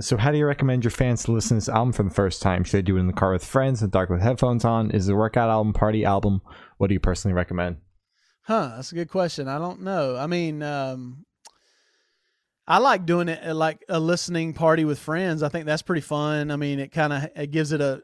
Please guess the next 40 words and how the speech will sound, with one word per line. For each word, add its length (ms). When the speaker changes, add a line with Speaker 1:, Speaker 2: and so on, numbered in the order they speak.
Speaker 2:
a, 360
a 40
good 280
energy 480
because, 480
you 80
know, 180
like 220
I 60
said, 220
with 200
this 160
album, 640
you 100
know, 120
we 140
were 120
doing 180
it 100
in 80
a 60
room 400
with 380
a 80
bunch 200
of 80
people, 300
like, 280
cam-, 340
not, 260
like, 160
fans, 400
but 280
a 60
bunch 200
of 60
camera 340
people, 460
some 200
family, 760